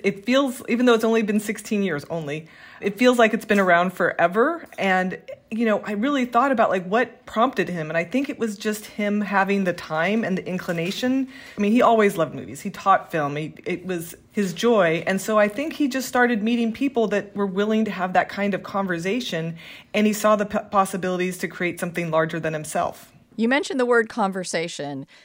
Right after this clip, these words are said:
Speaker 2: and that's something that I always associate with the Italian Film Festival and with Victor, but it was this sense that you don't just watch a film,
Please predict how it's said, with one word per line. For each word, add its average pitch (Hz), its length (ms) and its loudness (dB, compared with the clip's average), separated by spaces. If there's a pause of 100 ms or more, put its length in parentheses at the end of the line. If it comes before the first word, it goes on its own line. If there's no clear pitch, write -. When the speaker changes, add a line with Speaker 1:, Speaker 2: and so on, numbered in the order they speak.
(160)
Speaker 2:
and 202 320 0
that's 220 180 2
something 247 520 -2
that 208 200 0
I 208 220 2
always 247 400 0
associate 180 840 -4
with 175 140 -8
the 180 100 -4
Italian 170 480 -4
Film 165 240 -8
Festival 156 520 -4
and 160 220 -6
with 156 160 -8
Victor, 156 420 -8
but 160 200 -4
it 180 60 -4
was 208 200 -2
this 240 240 -6
sense 208 380 -4
that 175 200 0
you 202 140 -8
don't 214 380 -4
just 311 280 -12
watch 170 460 -2
a 285 80 -6
film, 147 540 -8